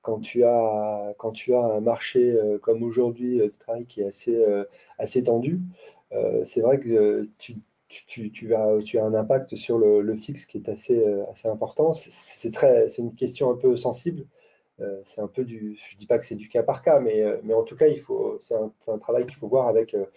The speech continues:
le, le marché. C'est-à-dire que le, le fixe, il est, il est lié aussi à la, à la cohérence externe. Et après, le, le variable va créer aussi la cohérence, euh, la cohérence interne pour motiver les, les équipes, quoi.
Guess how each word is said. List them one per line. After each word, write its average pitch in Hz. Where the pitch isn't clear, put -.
le, 101
le 107
marché. 123
C'est-à-dire 104
que 107
le, 104
le 104
fixe, 131
il 95
est, 95
il 95
est 95
lié 110
aussi 104
à 110
la, 95
à 107
la 104
cohérence 117
externe. 139
Et 104
après, 131
le, 117
le 110
variable 127
va 110
créer 117
aussi 113
la 104
cohérence, 113
euh, 98
la 98
cohérence 107
interne 123
pour 107
motiver 104
les, 98
les 101
équipes, -
quoi. -